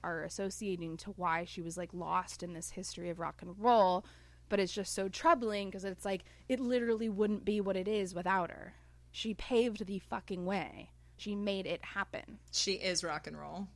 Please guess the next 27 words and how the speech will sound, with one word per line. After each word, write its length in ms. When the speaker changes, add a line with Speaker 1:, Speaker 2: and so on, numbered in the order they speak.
Speaker 1:
Like, 160
she 320
is 400
rock 220
and 180
roll. 280
She's 220
credited 840
as 180
the 80
grandmother 800
of 160
rock 280
and 160
roll. 380
And 180
in 200
the 60
most 320
punk 340
rock 260
way 180
possible. 800
Speaker 2:
Yeah. 320
Speaker 1:
She, 400
she 240
literally 720